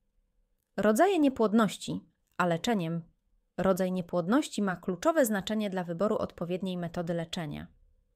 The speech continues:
W zależności od przyczyny, czy ma ona charakter hormonalny, anatomiczny, genetyczny czy idiopatyczny,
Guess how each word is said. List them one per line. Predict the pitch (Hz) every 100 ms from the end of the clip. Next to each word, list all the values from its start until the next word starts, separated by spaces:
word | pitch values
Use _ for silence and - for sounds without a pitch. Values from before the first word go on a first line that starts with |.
| _ -
W |
zależności | 170 170 170 247 285 -
od | - 170 - - _
przyczyny, | - 285 269 175 147 151 262 - _ _ _
czy | -
ma | 175 -
ona | 302 285
charakter | 214 196 196 180 170
hormonalny, | 180 180 170 165 147 151 147 247 262 _ _ _ -
anatomiczny, | 190 180 175 160 151 - 156 185 - _ _ -
genetyczny | 180 170 160 277 277 170 202 226 _
czy | -
idiopatyczny, | - 262 196 202 170 - - 143